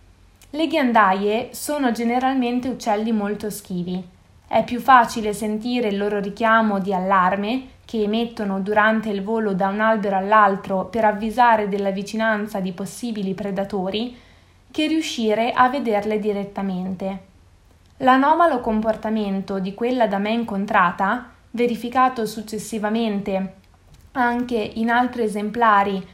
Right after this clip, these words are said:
visti in un parco urbano di Modena, è una prova del processo di assuefazione subito da molte specie urbanizzate. Anche l'etologo Mainardi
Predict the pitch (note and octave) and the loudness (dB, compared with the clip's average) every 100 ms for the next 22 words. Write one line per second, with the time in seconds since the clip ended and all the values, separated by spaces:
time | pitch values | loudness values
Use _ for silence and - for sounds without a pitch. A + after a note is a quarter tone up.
0 | - A3+ B3+ B3+ - A3 G3+ G3+ A3 A#3+ | -6 -2 -2 -2 -4 -4 -2 0 0 0
1 | A#3 G#3+ G#3 A3 A3 G3+ G3+ G#3 F#3 F#3+ | -4 -6 0 0 0 -2 -2 -2 -2 -2
2 | G3 A#3 B3 - _ _ _ - C4+ C#4 | -2 -4 -6 -18 _ _ _ 2 4 4
3 | D4 D4 B3+ G#3 G3+ A3+ B3 A3+ B3+ B3+ | 0 2 6 8 8 6 4 0 -2 -2
4 | C4 C4 C#4 A#3+ A3+ G#3+ G#3 D#4+ - A#3+ | -6 0 2 2 0 -2 0 0 -2 -4
5 | B3 B3 - A3+ G3 G3 G#3+ B3 A#3 - | -4 -6 -8 -4 -2 -2 -2 -6 -10 -8
6 | C4+ A#3+ G3 A#3 A#3+ A3 C4 B3 G#3 G3 | -6 -4 -4 -4 -4 0 0 2 0 -4
7 | A#3 - G#3+ G3+ G#3 G3 F#3+ F#3+ F3+ F3 | -6 -4 -6 -4 -6 -4 -4 -6 -4 -6
8 | F3 F3+ F3 F#3 - _ _ _ _ _ | -6 -6 -6 -8 -12 _ _ _ _ _
9 | _ _ - B3+ C4+ C4 B3+ G#3+ G#3 A#3+ | _ _ 2 6 6 4 2 -2 0 4
10 | A#3 G#3+ G#3 G3+ G3+ G3+ G#3+ G3+ F#3+ F#3 | 4 4 0 0 0 -2 0 0 -2 -2
11 | A3+ C#4 | -4 -6